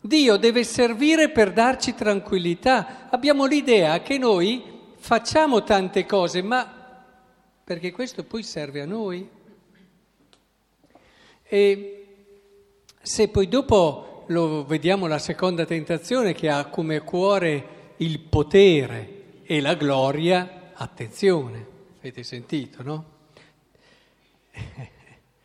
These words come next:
"Ti darò tutto questo potere e la loro gloria, perché a me è stata data e io la do a chi voglio", potere e gloria.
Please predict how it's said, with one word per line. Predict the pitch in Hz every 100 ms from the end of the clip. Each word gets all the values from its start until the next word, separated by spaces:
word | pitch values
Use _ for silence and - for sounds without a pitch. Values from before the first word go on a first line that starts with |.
| _ _ _ _ _ _ _ _ _ _ _ _ _ _
"Ti | 165 151
darò | 160 170 202
tutto | - 165 - 160
questo | 139 - 170 170 - 147
potere | - 135 120 151 175 202 196 196
e | - 147
la | 135
loro | 131 160 190 165
gloria, | 160 143 110 113 117 117 113 _ _ _ _
perché | 143 123 143
a |
me | 135 196
è |
stata | 160 - 139 135 131
data | 156 196 226 - 220 220
e | 139
io | 160 175
la | 143
do | 131 175 214
a | 180
chi | - 180
voglio", | 147 113 110 - 117
potere | - 135 - 160 170 170 160 165
e | 147 127
gloria. | 123 107 107 113 110